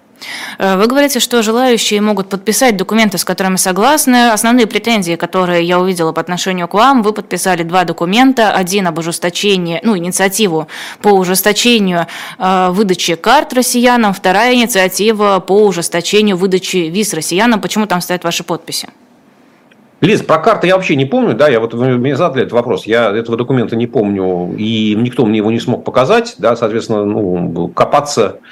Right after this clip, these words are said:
Speaker 2: э, я, ну, у меня просто времени не было. Про, а, апрельскую бумагу, про визовые ограничения, знаете, как говорится, есть правда, а есть не вся правда, а есть полуправда, а есть фейк.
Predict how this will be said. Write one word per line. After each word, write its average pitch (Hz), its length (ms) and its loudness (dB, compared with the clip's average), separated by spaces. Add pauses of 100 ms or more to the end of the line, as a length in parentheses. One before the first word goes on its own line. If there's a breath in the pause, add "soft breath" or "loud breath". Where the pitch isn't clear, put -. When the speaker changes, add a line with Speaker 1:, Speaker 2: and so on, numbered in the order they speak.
(240 loud breath)
Speaker 2:
э, 98 140 2
я, 113 260 2
ну, 110 540 0
у 92 60 -4
меня 104 120 0
просто 107 260 -2
времени 107 280 0
не 104 160 0
было. 85 160 0
Про, 165 520 2 (480 loud breath)
а, 127 520 4
апрельскую 156 480 -2
бумагу, 165 500 0
про 139 260 0
визовые 139 380 -2
ограничения, 143 640 -2
знаете, 165 300 -4
как - 160 -4
говорится, 101 400 0
есть 131 320 0
правда, 190 340 2
а 120 40 4
есть 156 220 -2
не 127 100 0
вся 165 200 0
правда, 113 300 0
а - 20 0
есть 117 180 -4
полуправда, 110 600 0
а - 20 0
есть 123 160 -2
фейк. - 340 -4